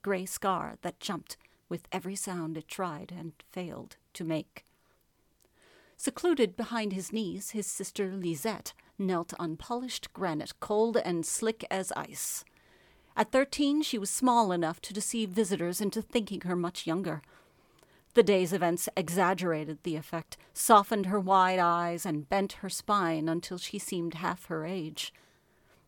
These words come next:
Thierry knew he should pull her to her feet, take her from the waking room, spare her the sight before them. He could not. He instead lay his hand on her dark curls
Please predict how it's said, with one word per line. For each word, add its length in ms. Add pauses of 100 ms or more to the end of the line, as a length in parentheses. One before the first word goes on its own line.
Thierry 300
knew 240
he 220
should 320
pull 220
her 220
to 220
her 140
feet, 320 (260)
take 320
her 140
from 300
the 100
waking 440
room, 240
spare 560
her 280 (300)
the 100
sight 460
before 360
them. 260 (600)
He 100
could 220
not. 380 (760)
He 160
instead 500
lay 160
his 200
hand 400
on 180
her 220 (120)
dark 300
curls 520